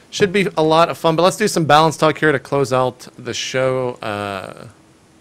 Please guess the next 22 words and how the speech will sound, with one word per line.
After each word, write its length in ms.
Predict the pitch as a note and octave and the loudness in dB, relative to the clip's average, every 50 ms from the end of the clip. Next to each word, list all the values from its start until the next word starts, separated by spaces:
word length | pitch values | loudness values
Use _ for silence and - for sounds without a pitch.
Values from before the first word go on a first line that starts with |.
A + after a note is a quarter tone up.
| _ | _
what, 200 | _ C3 C#3+ - | _ -4 -4 -2
what's 160 | - D#3 C3+ - | -4 -6 -4 -2
going 180 | - F3 F3 | 0 2 4
on 220 | E3+ E3 D#3+ D#3+ D#3+ | 4 4 4 4 2
in 200 | D#3+ D#3+ C#3+ C#3 | 0 -2 -2 -4
the 60 | C#3+ | -2
world 240 | C3+ C#3+ C#3+ C#3+ C3+ | 0 2 2 2 0
of 80 | B2+ | 0
balance, 320 | A#2 C3 C3 C3 B2+ G#2 - | 0 0 0 0 -2 -4 -4
guys? 240 | - A2 G#2+ G2+ | -4 -4 -4 -4
I 60 | G#2+ G2+ | -6 -6
mean, 280 | G#2 G2+ G2+ G2+ F#2+ F#2+ _ _ _ _ _ _ _ _ _ _ _ | -6 -6 -8 -8 -12 -14 _ _ _ _ _ _ _ _ _ _ _
Moonglade, 420 | A#2+ B2 C3 C#3 C3+ C#3+ C#3 C#3 C3+ | -6 -6 -6 -2 0 2 2 2 2
are 60 | C3 | 0
you 140 | B2+ B2+ A#2 | -2 -2 -4
feeling 280 | - D3 C#3 C3+ C3 | -4 -2 -2 -2 -2
a 40 | C3 | -2
little 120 | B2+ B2+ | -4 -4
bit 160 | A#2+ B2+ C3 B2+ | -4 -4 -6 -4
more 160 | C3+ B2+ B2+ | -4 -6 -4
better 300 | A#2+ A2+ B2 B2 C3 C3 | -2 -2 -2 -2 -2 -2
now 340 | C3 C3 C3 C3+ C#3 C#3 C3 | 0 0 0 0 -2 -2 -6